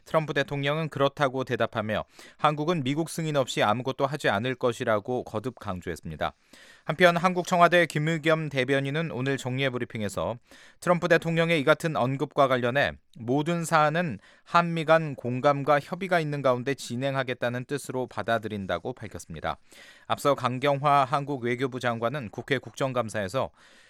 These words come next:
천안함 폭침 사건에 대응한 오이사 조치를 해제할 용의가 있느냐는 질문에 관계 부처와 검토 중이라고 답했습니다.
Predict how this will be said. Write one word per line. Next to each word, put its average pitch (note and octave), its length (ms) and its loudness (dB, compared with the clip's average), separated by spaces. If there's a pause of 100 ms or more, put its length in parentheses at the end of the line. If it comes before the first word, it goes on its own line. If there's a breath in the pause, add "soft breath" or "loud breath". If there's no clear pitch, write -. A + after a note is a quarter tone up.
(120)
천안함 F3+ 380 2
폭침 F#3 320 -4
사건에 D#3+ 420 2
대응한 D3 540 0
오이사 D3+ 500 2
조치를 D3 420 -2
해제할 D3+ 360 0
용의가 B2+ 340 -2
있느냐는 A2+ 540 -4
질문에 G2+ 400 -6 (280 soft breath)
관계 A2+ 380 -4
부처와 B2 400 0
검토 B2+ 420 -4
중이라고 A#2 640 -4
답했습니다. - 680 -14